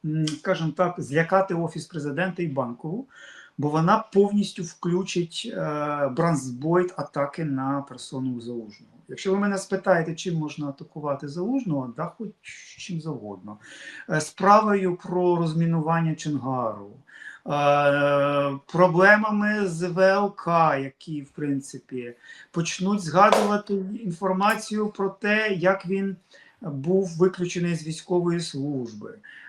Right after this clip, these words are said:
почнуть знову його дисертацію згадувати, де він, де вона захищена, із деталями, з коментарями, з якимись інсайдами, з якимись провокаціями. Тобто це робиться, коли воно вже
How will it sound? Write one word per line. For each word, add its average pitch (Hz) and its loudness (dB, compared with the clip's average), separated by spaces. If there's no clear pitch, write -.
почнуть 190 -2
знову 214 0
його 185 2
дисертацію 185 0
згадувати, 190 0
де 165 0
він, 180 -4
де 165 2
вона 180 -2
захищена, 139 -4
із 139 -12
деталями, 135 -2
з - -20
коментарями, 151 -2
з 120 -12
якимись 180 -6
інсайдами, 135 -4
з 135 -8
якимись 185 0
провокаціями. 165 -2
Тобто 170 -2
це 269 6
робиться, 190 2
коли 196 8
воно 160 4
вже 139 0